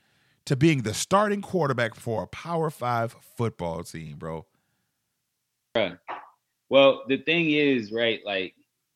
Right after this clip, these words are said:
Speaker 2: it's, it's, it's a, it's a wild situation. When you first told me the situation, I thought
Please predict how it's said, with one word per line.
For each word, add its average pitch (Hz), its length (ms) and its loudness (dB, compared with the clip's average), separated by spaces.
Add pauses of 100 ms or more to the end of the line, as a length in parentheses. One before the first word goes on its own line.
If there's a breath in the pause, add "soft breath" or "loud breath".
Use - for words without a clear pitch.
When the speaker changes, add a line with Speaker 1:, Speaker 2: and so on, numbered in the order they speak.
(1200)
Speaker 2:
it's, 131 220 4
it's, 135 280 2
it's 135 220 -2
a, 120 180 2
it's 135 220 -2
a 143 80 0
wild 131 300 6
situation. 123 540 -2
When 117 100 0
you 131 160 2
first 131 260 -2
told 139 180 2
me 139 80 4
the 139 120 2
situation, 143 840 -2
I 110 140 2
thought 120 300 0